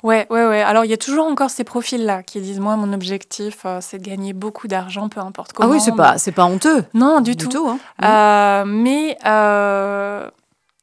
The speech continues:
Speaker 1: il y a vraiment beaucoup de personnes, qui, de jeunes qui ont envie de, de défendre une valeur qui leur est chère, une cause, euh,
Speaker 2: Oui.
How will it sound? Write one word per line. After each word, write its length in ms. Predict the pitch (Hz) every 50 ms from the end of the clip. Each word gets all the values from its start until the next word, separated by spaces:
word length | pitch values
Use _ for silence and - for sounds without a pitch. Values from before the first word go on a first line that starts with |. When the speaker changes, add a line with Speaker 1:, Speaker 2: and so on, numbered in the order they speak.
| - -
Speaker 1:
il 80 | 220 202
y 40 | 220
a 120 | 214 208 185
vraiment 420 | 208 196 202 208 208 226 247 262
beaucoup 300 | 226 202 220 220 - -
de 100 | 214 208
personnes, 440 | 202 214 202 - - 240 240 247 247
qui, 380 | 233 - - 214 208 202 196 190
de 140 | 185 196
jeunes 320 | 202 190 208 220 240 240 233
qui 180 | 220 - -
ont 100 | 208 220 220
envie 180 | 208 208 220
de, 320 | 214 190 196 196 190 185 185 - - - - -
de 60 | 208
défendre 420 | 185 208 214 208 - 226 220 220 214
une 580 | 208 196 196 196 190 190 185 185 185 190 202 196
valeur 340 | 190 190 190 190 190 190
qui 140 | - - 190
leur 140 | 190 185 185
est 100 | 190 190
chère, 300 | 185 - - 185 185 185 190
une 160 | 190 190 190
cause, 540 | 185 - 190 190 185 185 190 190 190 185 190 196
euh, 140 | 185 185
Speaker 2:
Oui. 140 | 190 185 175